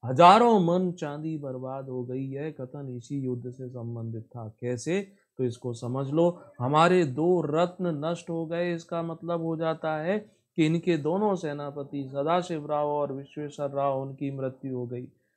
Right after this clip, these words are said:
"सैकड़ों मन सोना गल गया", इसका मतलब है अन्य जो प्रमुख सेनापति थे, जो प्रमुख योद्धा थे, उनकी भी मौत हो गई। मराठा परिवार से कोई भी परिवार ऐसा नहीं रहा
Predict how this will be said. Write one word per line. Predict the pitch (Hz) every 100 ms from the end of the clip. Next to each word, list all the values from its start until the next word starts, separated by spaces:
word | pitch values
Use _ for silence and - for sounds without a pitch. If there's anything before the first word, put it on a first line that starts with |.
| _
"सैकड़ों | - 190 196 196 214 220
मन | 196 202 196
सोना | 185 170 180 190
गल | 180 170 170
गया", | 160 156 156
इसका | 151 - 156
मतलब | 156 151 151 151
है | 151
अन्य | - 131 143 180 165
जो | 139 160
प्रमुख | 156 143 143 170 160 - - _ _
सेनापति | - 123 139 175 180 170 165 151
थे, | 147 131
जो | - -
प्रमुख | 131 143 147 147 135 - _ -
योद्धा | 135 147 139 170
थे, | 165 151 131
उनकी | 131 - 156
भी | 151
मौत | 147 131 135 135
हो | 127
गई। | 131 127 117 _ _ _
मराठा | 131 135 147 170 175 180 208 214
परिवार | 208 160 151 143 139 139 135
से | - 135 143
कोई | 151 - 143 147 147
भी | 156 147
परिवार | 143 135 135 139 139
ऐसा | 131 127 135 127
नहीं | 117 120 165
रहा | 156 127 127 131